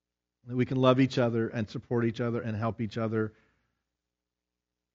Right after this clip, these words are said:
I thank you for forgiveness when we make mistakes. I thank you for mercy when we deserve judgment.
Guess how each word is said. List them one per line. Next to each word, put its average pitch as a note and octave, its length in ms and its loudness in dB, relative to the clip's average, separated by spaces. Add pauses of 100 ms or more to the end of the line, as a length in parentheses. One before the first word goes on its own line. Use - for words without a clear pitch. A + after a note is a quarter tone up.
(360)
I A2+ 80 -10
thank C3+ 340 0
you D3+ 100 6
for D3+ 160 2
forgiveness D3 1040 2 (260)
when A#2 140 -6
we A#2+ 80 -2
make A#2 240 -2
mistakes. - 760 -6 (3000)
I B2 80 -6
thank C3+ 180 2
you D3 100 6
for D3+ 160 4
mercy E3+ 600 8
when C#3+ 260 2
we C#3 120 6
deserve B2 560 2
judgment. G#2+ 540 -4